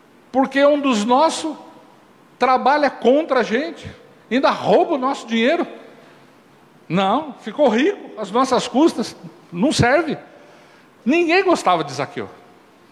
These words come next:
Aí Zaqueu escuta que Jesus tá passando ali pela cidade e ele diz o texto lá que ele era baixinho, não podia, né?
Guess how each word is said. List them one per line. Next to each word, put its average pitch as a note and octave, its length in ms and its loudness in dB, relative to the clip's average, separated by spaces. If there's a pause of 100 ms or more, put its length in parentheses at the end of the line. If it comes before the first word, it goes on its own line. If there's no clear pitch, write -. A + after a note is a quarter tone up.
(760)
Aí C4+ 160 2
Zaqueu C#4+ 420 0
escuta D4 520 0
que - 180 -4
Jesus B3 560 0
tá - 100 0
passando A3+ 500 0
ali A#3 200 0
pela A3+ 200 0
cidade A3+ 580 -2 (440)
e A3 180 0
ele A#3 260 2
diz F#3 340 0
o G3+ 60 0
texto G3+ 280 2
lá G3 100 0
que G3+ 80 -4
ele F3+ 100 2
era F3+ 120 2
baixinho, A#3+ 560 0
não G3+ 100 0
podia, F3 400 2
né? G#3+ 260 0